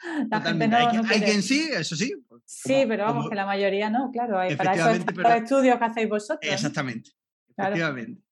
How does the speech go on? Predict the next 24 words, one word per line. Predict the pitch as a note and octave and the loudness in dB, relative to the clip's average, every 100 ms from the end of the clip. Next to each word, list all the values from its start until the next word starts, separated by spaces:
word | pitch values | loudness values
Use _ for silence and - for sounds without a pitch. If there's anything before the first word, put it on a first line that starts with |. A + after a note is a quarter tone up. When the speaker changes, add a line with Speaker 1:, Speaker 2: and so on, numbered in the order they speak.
| _ _ - | _ _ 0
Speaker 1:
Y | A#3 | 2
con | A3 A3 | 4 4
la | G#3+ | 4
publi, | A#3+ B3 C4 D4 - _ - | 4 6 6 4 0 _ -4
me | A3+ | 0
imagino | G#3+ G#3+ - G#3+ G#3+ | 2 0 -4 -4 -2
que | A3+ | -2
tres | A3 A3 | -4 -2
cuartos | G#3+ G#3+ | -4 0
de | G3 | 0
lo | |
Speaker 2:
Exactamente | F#3 G#3 E3+ D#3+ | 0 0 2 2
Speaker 1:
mismo. | D3 | 0
Speaker 2:
igual, | C3 A#2 - _ _ | -2 -6 -12 _ _
exactamente | C#3+ C#3 D3+ C#3 B2+ | -10 -6 -4 -4 -4
igual, | A#2 A2 - _ - | -6 -6 -8 _ -12
¿vale? | A#2+ C#3+ - _ | -10 -10 -14 _
Eh, | _ C#3 C3 B2+ C3 C3 B2+ B2+ | _ -6 -4 -4 -4 -4 -6 -6
fíjate, | D3+ D#3 D#3+ | -6 -4 -2
el | D#3 | -2
otro | D3+ D#3 | -2 -4
día, | E3 E3 D3 _ _ _ _ _ _ _ _ | -2 -2 -2 _ _ _ _ _ _ _ _
eh, | E3 D#3+ D#3 C#3+ C#3+ C3+ C3 B2+ B2+ B2 | -2 0 2 0 0 -2 -2 -2 -2 -4
analizábamos, | - D3 C#3+ C#3 E3 E3 E3 D3+ D3 C#3 - | -4 -2 -2 -4 0 0 2 0 -2 -4 -14